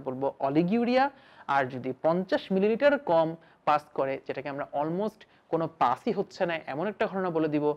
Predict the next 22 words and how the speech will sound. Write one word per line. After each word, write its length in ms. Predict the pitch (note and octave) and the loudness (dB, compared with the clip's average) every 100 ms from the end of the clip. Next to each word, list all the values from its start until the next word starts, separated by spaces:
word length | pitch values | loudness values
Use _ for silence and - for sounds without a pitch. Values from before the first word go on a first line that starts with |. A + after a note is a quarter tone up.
| - _ - | -4 _ -10
যেটিকে 300 | C3+ C3+ - C3 | -8 -8 -8 -8
আমরা 140 | B2 B2 | -6 -8
বলতে 200 | B2+ - C3+ | -6 -6 -4
পারি 160 | C#3 C4+ - - _ - | 0 0 -2 -12 _ 2
অ্যানিউরিয়া। 500 | F#3+ F#3 D3 C3 A#2+ - _ - | 4 4 2 0 -2 -6 _ -6
দুটো 160 | D3 E3+ E3 | -4 -2 -2
কন্ডিশনই 420 | D#3+ D#3 G#3 F#3 C#3 | -2 -2 -2 -2 -2
আমাদের 240 | D3 D#3+ D3+ | 0 0 0
জন্য 160 | D#3 A3+ E4+ _ - | -2 -2 -6 _ -4
খুব 120 | E3+ C#3+ | -4 -2
বেশি 180 | C#3+ D3 | -4 -4
পরিমাণে 320 | C#3 C3+ C3 C3 - _ | -8 -8 -10 -14 -16 _
ভয়ঙ্কর 440 | D#3 D#3+ G3+ G3+ A#3 - | -6 -4 -4 -2 -4 -2
এবং 120 | D#3 F#3+ | -2 -2
ক্ষতিকর। 360 | - C3+ B2+ A#2+ - _ _ _ _ _ _ D#4+ | -2 -8 -8 -8 -10 _ _ _ _ _ _ 6
এরপরে 380 | F#4 F#4 A3 E3 | 6 6 6 6
আমরা 140 | C3+ C3 C3 | 2 0 -2
দেখব 200 | C3 D3+ E4+ - - - | -2 0 0 -2 -14 0
what 120 | F3 A3 | 2 2
is 60 | - _ _ _ A3+ | -2 _ _ _ 2
uremia। 560 | A#3+ C#4 C4 D#3 C3 G2 - _ _ _ _ _ _ _ _ _ _ _ _ _ - | 4 6 6 4 0 -6 -12 _ _ _ _ _ _ _ _ _ _ _ _ _ 0
Clinical 480 | D4 E4 F4+ G4 | 4 6 4 2